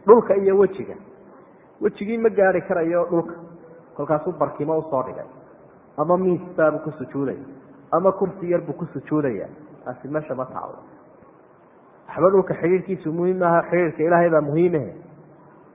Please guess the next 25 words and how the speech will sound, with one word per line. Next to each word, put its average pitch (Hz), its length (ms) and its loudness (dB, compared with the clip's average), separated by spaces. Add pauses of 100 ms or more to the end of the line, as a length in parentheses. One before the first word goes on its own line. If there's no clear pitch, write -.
(120)
Ilaahayna 175 360 0
wuu 175 120 0
ku 170 120 -2
arkayaa 147 360 0
itaalkaaga, 143 760 0 (400)
isfoorari 139 560 2 (100)
iyo 104 160 -6
rukuucda 139 360 0
iyo 131 120 0
sujuudda. - 460 -6 (480)
Miisna 156 400 2
ha 139 160 2
soo 160 140 4
dhiganin, 165 340 -2
kursina 151 380 -4
ha 135 200 2
soo 156 120 6
dhiganin, 165 420 -2 (160)
barkimo 135 320 0
aad 151 160 2
ku 156 80 -8
sujuuddana 135 500 -4
ha 110 140 -4
soo 120 120 0
dhiganin. 95 300 -8